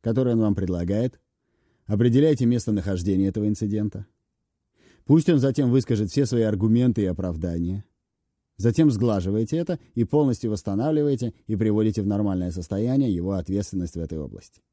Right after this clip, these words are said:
Это понятно? Не надо просто вытрясать из него оверты, мотиваторы и висхолды. Один, другой, третий.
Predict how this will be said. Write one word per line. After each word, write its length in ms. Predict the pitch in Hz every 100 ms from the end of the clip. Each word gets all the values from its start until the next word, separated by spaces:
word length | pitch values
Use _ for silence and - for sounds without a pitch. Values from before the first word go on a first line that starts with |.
| _ _ _ -
Это 160 | 98
понятно? 460 | 87 107 143 - 104 _ _ _ _ _ _ _ _ _ - - - -
Не 140 | 131 160
надо 260 | 190 202
просто 260 | 180 175 160
вытрясать 460 | 147 143 135 156
из 140 | 151 117
него 200 | 113 110
оверты, 420 | 120 143 143 131
мотиваторы 640 | 117 104 98 110 123 110 104
и 40 |
висхолды. 560 | 95 98 - 98 73 - _ _ _ _
Один, 320 | - 104 131 135
другой, 300 | 117 113 104
третий. 360 | 104 76 -